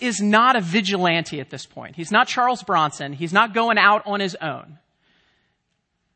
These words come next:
That's an eighties reference. Phineas, uh, is a leader in the Levitical priesthood. Phineas is the son of the high priest.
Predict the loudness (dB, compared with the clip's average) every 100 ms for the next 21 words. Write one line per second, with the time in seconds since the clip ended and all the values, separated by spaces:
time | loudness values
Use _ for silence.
0 | _ -6 0 0 0 -4 -12 -14 -18 -20
1 | -20 _ _ _ -16 0 4 4 4 2
2 | -2 -12 -18 _ _ _ _ 2 2 2
3 | 0 2 2 2 2 2 0 0 0 0
4 | 0 0 0 0 -4 -12 -10 -12 -10 -14
5 | -18 -20 _ -2 2 4 4 2 -4 -4
6 | -2 -4 -4 -6 -4 -2 0 -2 -4 -2
7 | -2 -2 -6 -10 -10